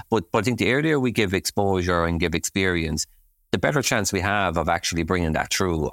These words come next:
I, I would think. So, so the more we can promote that, the more that, you know, I think if, if companies are listening to this, they might ask themselves, "Well, what can we do as an individual company that could, you know, tap into the six local schools around us as a starting point?" And, you know, if everyone done their six local schools,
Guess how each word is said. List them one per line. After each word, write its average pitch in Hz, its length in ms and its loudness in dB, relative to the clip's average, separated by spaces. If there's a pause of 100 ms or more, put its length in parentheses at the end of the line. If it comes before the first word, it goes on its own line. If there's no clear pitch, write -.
I, 95 160 0
I 87 140 0
would 76 160 -4
think. 80 260 -4
So, 87 200 0 (200)
so 95 260 -2 (460)
the 110 100 2
more 120 280 2
we 135 120 0
can 98 180 0
promote 92 400 0
that, 85 300 -2
the 92 80 -2
more 110 220 2
that, 101 200 0 (240)
you 110 80 0
know, 101 140 4
I 98 60 2
think 98 200 2
if, 90 220 0
if - 160 -4
companies 120 380 0
are 90 60 2
listening 92 360 0
to 87 60 2
this, 85 160 0
they 85 80 0
might 85 200 2
ask 90 240 0
themselves, 80 280 -2
"Well, 85 100 0 (260)
what 127 200 0
can 113 180 0
we 104 140 0
do 90 300 2
as 78 100 0
an 82 120 2
individual 80 540 0
company 87 600 -2 (240)
that 95 180 -4
could, 85 340 0 (220)
you 104 100 0
know, 92 140 2
tap 113 340 -2
into 87 600 0 (320)
the 95 60 0
six - 280 -2
local 101 280 2
schools 98 400 0
around 95 380 2
us 78 100 -2
as 78 100 -2
a 82 60 0
starting 104 400 0
point?" 80 340 -6
And, 104 120 0
you 117 40 0
know, 123 120 2
if 107 80 -2
everyone 156 460 0
done 92 400 2
their 82 120 0
six - 300 -4
local 85 280 0
schools, 73 640 -2